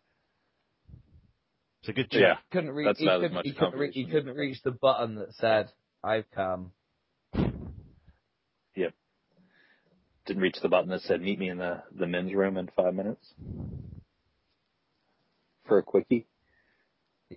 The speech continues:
Speaker 3: He once, he once presented an award at the, uh, he presented an award at the Comedy Awards in, in the U K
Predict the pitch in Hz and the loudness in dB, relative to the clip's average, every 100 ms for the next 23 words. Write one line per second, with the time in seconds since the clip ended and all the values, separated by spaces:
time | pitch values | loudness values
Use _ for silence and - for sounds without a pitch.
0 | _ _ - 143 156 175 - 147 160 175 | _ _ -6 0 2 2 2 2 4 4
1 | - 147 135 143 139 139 127 127 127 143 | 4 2 2 0 0 0 2 0 4 6
2 | 139 131 110 107 110 113 113 107 123 123 | 6 4 0 -4 0 2 4 2 -2 -2
3 | 131 127 147 151 131 117 120 123 139 127 | 0 2 2 2 0 0 2 4 6 4
4 | 113 104 - - 123 113 110 101 101 98 | 2 -6 -4 0 0 0 -4 -2 -2 -2
5 | 98 98 92 - 104 104 107 101 - 113 | -2 -4 -4 -4 -2 -2 -2 -2 4 6
6 | 101 92 | 6 2